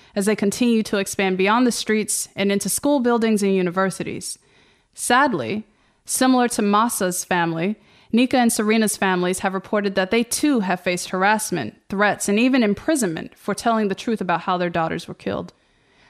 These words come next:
While being interviewed by the New York Times, Nika's mother's phone was, quote, "abruptly disrupted," and a recorded message from the state telecommunications company said her phone number had been disconnected.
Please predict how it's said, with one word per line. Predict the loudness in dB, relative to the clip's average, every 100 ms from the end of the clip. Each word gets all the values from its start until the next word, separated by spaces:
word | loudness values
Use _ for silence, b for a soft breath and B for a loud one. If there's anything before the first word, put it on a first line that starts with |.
| b
While | 2 4
being | 4 4
interviewed | 4 2 2 0 2
by | 0
the | 2
New | 0
York | 0 -2
Times, | -4 0 0 -2 -6 -4
Nika's | -2 0 0 2
mother's | 2 0 -2 -2
phone | 0 2 0
was, | -2 -4
quote, | -2 0 2 0 -2
"abruptly | -2 -2 -2 0 0 -2 2 2 2
disrupted," | 2 -2 -2 -2 0 0 -2 -8 -8 -12 B B B B
and | 0 2
a |
recorded | 0 0 2 2 2
message | 2 2 0 -6 -4
from | -2 -2
the |
state | 0 0 0
telecommunications | 0 0 0 0 0 0 -2 -4 -2 -4 -4
company | -4 -2 -4 -4 -8 b b b b -10
said | -2 2 4 2
her | 0 -2
phone | 0 0 2 2 2 2
number | 0 0 -2
had | -2
been | -2 -2
disconnected. | -2 -6 -8 -8 -10 -12 -10